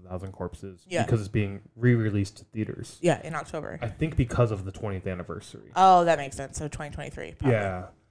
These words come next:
Speaker 2: Yeah.
Speaker 1: Um,
Speaker 2: That makes sense. Oh, all this is coming together now.
Speaker 1: Yeah.
Speaker 2: <laughs>
Speaker 1: But that was weird to have
Speaker 2: Yeah.
Speaker 1: that.
Speaker 2: Yeah.
Speaker 1: Um,
Speaker 2: Like, I think they should have done it before the House of the Thousand Corpses song.
Speaker 1: That makes the most sense.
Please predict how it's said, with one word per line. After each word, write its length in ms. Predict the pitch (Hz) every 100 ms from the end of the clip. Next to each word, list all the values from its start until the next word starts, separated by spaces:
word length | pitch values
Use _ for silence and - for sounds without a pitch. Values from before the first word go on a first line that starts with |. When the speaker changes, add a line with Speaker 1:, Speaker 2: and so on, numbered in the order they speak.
| -
Speaker 2:
Yeah. 160 | - - _ _
Speaker 1:
Um, 400 | 135 113 104 95 - - _
Speaker 2:
That 160 | 294 330
makes 180 | 196 -
sense. 180 | 156 -
Oh, 60 | 208
all 260 | 160 185
this 180 | 196 185
is 140 | 160
coming 360 | - - 196 156
together 440 | 143 175 214 165
now. 560 | 131 185 170 98 98 180
Speaker 1:
Yeah. 140 | 214 -
Speaker 2:
<laughs> 140 | - - - - - _ - - - _ _ _ _ _ _
Speaker 1:
But 140 | 165
that 160 | 170 196
was 160 | 226 143
weird 920 | 113 110 123 127 117 104 90 87 - - _ _ -
to 80 | 131
have 120 | 202
Speaker 2:
Yeah. 280 | 170 107 -
Speaker 1:
that. 420 | 98 90 85 - -
Speaker 2:
Yeah. 320 | 147 143 147 - - _ _ _ -
Speaker 1:
Um, 460 | 117 110 101 95 - -
Speaker 2:
Like, 240 | 262 - _ -
I 180 | 226 311
think 200 | 330 -
they 160 | 226
should 160 | - 202
have 120 | 175
done 180 | 170 165
it 240 | 156 - - _ _ -
before 480 | 165 - - 175
the 80 | 151
House 180 | 156 151
of 60 | -
the 80 | 147 - -
Thousand 260 | 147 147 -
Corpses 360 | - - -
song. 380 | - 170 - -
Speaker 1:
That 120 | - 208
makes 180 | -
the 100 | -
most 280 | 165 143 127
sense. 200 | - 139